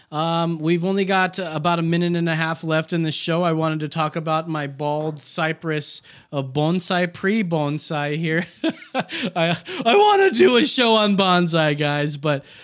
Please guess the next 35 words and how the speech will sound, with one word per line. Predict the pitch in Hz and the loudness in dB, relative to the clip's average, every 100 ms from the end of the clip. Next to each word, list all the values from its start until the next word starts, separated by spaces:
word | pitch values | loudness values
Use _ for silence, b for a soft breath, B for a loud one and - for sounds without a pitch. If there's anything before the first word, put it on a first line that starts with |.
| B | B
here | - 185 180 | 2 4 4
it | 170 | 4
is. | 160 160 165 | 4 2 0
This | 170 | -2
is | 180 165 | -2 -2
a | 151 | -4
beautiful | 139 170 220 196 170 170 151 | -4 -4 -2 -2 -6 -8 -6
specimen | 139 - - 160 - 156 143 139 | -8 -8 -4 -4 -2 -4 -4 -4
here. | 147 143 139 B B B - | -4 -4 -6 B B B -6
Um, | 135 131 | -2 -2
I | 135 | -2
got | 135 151 147 | 0 0 0
this | 151 | -6
from | - 147 | -6 -6
the | 139 | -6
Great | 131 143 139 | -4 -4 -2
Outdoors. | 135 131 143 131 131 143 151 | -4 -6 -6 -6 -4 -4 -6
This, | 175 180 - | -8 -8 -6
this | 175 175 - 165 | -4 -4 -6 -2
guy | 160 151 147 | 0 2 0
here | 147 143 135 127 B B B - | -2 -2 -2 -6 B B B -6
is, | 135 120 - - 117 | -4 -4 -8 -12 -12
boy, | 127 120 123 117 | -12 -12 -10 -8
isn't | 110 120 | -8 -8
it | 120 - | -10 -10
pretty | 117 110 110 | -10 -8 -8
here. | 113 110 175 131 | -10 -12 -16 -8
I | 139 | -2
went | 156 170 | -2 -2
to | 165 | -4
San | - 156 151 | -2 -2 0
Marcos | 160 202 202 143 - - | 0 0 -2 -8 -8 -10
to | - | -10
go | 139 135 | -6 -6
floating | - 151 185 185 117 | -4 0 0 0 -4